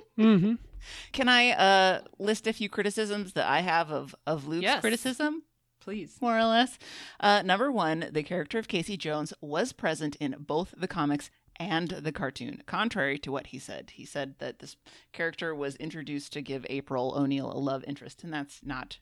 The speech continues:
Speaker 2: true. He's a longtime character in his own right. Uh, I will say Sam Rockwell is, in fact, credited in this movie.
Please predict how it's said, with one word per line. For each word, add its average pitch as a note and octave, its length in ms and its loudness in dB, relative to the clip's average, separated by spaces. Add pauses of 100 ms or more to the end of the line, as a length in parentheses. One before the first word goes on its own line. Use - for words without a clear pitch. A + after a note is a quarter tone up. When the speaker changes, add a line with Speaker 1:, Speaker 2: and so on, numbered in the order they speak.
Speaker 2:
true. - 260 -14
He's C3+ 240 -12
a B2+ 200 -8
longtime D3 680 0
character C3 440 -10 (380)
in D#3 180 -4
his D#3 140 -6
own C#3 220 -6
right. B2 260 -10 (540)
Uh, E3 60 2 (100)
I E3 60 2
will F3 120 0
say D3 300 2
Sam E3 320 0
Rockwell D3 500 2
is, E3 220 0
in C#4 140 6
fact, A2+ 340 -2
credited C3+ 480 -4
in C#3+ 160 0
this C#3 180 -4
movie. D3 440 -8